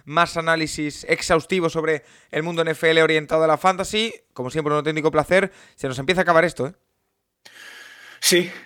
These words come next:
Speaker 2: por desgracia sí, pero las fantasies nunca paran, ¿eh? Hay trabajo que hacer todo el año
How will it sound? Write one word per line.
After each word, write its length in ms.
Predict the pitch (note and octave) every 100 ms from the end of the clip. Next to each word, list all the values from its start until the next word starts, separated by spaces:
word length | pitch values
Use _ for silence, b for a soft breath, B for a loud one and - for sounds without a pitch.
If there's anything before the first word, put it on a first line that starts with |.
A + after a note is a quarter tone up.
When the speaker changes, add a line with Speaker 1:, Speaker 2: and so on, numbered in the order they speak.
| B _
Speaker 2:
por 120 | D3
desgracia 340 | C#3 C#3+ C#3 E3
sí, 220 | - G3+
pero 440 | - G3+ A3 C#4 - - -
las 160 | - -
fantasies 400 | E3 E3+ E3+ F3
nunca 240 | E3 D3+
paran, 240 | F3+ E3 C#3+
¿eh? 180 | A#3 -
Hay 160 | C#3+
trabajo 420 | D#3 E3 F3 F3 F3+
que 80 |
hacer 260 | E3 F#3 F3
todo 200 | F3+ F3
el 60 | F3
año 260 | E3+ B2